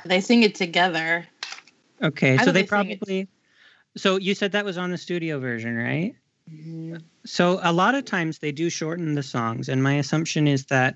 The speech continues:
Speaker 2: um, they just put, released the full version, but that those lines didn't apply to Rachel's plot.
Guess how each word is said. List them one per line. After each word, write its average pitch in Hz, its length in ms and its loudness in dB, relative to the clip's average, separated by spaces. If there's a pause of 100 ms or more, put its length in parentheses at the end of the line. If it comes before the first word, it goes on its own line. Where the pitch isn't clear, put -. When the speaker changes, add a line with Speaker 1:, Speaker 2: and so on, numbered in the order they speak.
Speaker 2:
um, 123 420 2
they 135 140 4
just 135 240 -4
put, 147 160 -2
released 147 320 2
the 139 80 -2
full 143 260 0
version, 131 480 6
but 127 200 0
that 131 240 2
those 135 220 2
lines 131 240 2
didn't 131 220 2
apply 127 280 0
to 123 80 0
Rachel's 123 380 -2
plot. - 400 -4